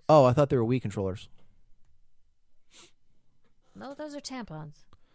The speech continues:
Speaker 1: I don't know. It's, she's an M S N B C correspondent or journalist or whatever. All right, so enough of the politics, enough of that nonsense. All right, real quick, before we get to our break, I do, I, I am, I am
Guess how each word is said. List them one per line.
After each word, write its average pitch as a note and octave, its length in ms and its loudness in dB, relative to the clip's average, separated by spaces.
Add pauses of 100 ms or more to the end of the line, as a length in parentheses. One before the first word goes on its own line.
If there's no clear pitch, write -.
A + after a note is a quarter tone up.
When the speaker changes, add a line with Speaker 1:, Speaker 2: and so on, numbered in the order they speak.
(420)
Speaker 1:
I A2+ 120 -6
don't G2+ 180 -6
know. B2 440 -2
It's, - 280 -14
she's E3 140 -6
an D3+ 60 -4
M C#3+ 140 -2
S C#3 140 -2
N C3+ 80 -2
B B2+ 60 -2
C A#2+ 200 -4
correspondent F2 600 -8 (340)
or F2 160 -6 (960)
journalist G2+ 380 -6
or F2 60 -12
whatever. F#2+ 500 -8 (1400)
All D3+ 100 8
right, B2 180 2
so G#3+ 200 2
enough F#3+ 220 6
of - 40 -10
the E3 60 0
politics, C3+ 460 4
enough D#3 200 4
of D#3 60 -4
that C#3 140 2
nonsense. A#2+ 520 -2
All F#3 100 10
right, D3 180 8 (500)
real G#3 200 8
quick, - 380 4 (460)
before C#3 260 2
we C#3+ 80 4
get C#3 120 2
to C#3 80 0
our C3 100 4
break, B2 360 0 (640)
I C3 180 4
do, G3 340 0
I, C3 200 -2
I C#3+ 140 8
am, D3 200 2
I C3 140 0
am C3 260 -2